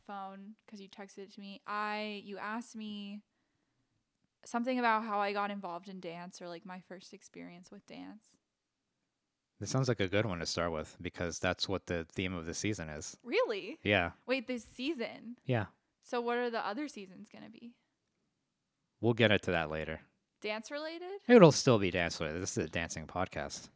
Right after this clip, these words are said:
Speaker 1: Okay.
Speaker 2: But
Speaker 1: Um,
Speaker 2: this, this season is origin stories for dancers
Speaker 1: Ah.
Speaker 2: that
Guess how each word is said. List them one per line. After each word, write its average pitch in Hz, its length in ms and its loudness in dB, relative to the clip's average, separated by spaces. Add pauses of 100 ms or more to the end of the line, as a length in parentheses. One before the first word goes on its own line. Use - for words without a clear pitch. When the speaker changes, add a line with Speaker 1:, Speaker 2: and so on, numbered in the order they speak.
(140)
Speaker 1:
Okay. 214 360 -10 (880)
Speaker 2:
But - 60 -8 (400)
Speaker 1:
Um, 196 60 -4
Speaker 2:
this, 202 320 2
this 123 240 4
season 110 420 2
is 87 320 -2 (200)
origin 85 360 2
stories 78 480 -4
for 73 240 -6 (400)
dancers 214 500 2
Speaker 1:
Ah. - 40 -6
Speaker 2:
that - 280 -4